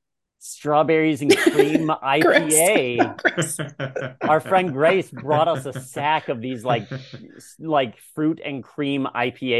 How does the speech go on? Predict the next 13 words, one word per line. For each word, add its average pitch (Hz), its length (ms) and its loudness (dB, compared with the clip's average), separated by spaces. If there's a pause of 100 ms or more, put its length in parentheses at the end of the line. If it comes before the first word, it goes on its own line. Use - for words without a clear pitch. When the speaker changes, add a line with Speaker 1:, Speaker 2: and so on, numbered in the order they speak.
(100)
Speaker 1:
As 107 140 -8
last 101 380 -4
year. 98 420 -16
Speaker 3:
Ooh. - 60 -4
Speaker 1:
Um, 107 280 -2
Speaker 2:
No 240 120 6
thanks, 240 280 4
Speaker 1:
and - 60 -2
Speaker 2:
Grace. 220 340 4
<laughs> - 340 0
Speaker 1:
they, 185 260 4
they 165 200 4
don't, 220 340 2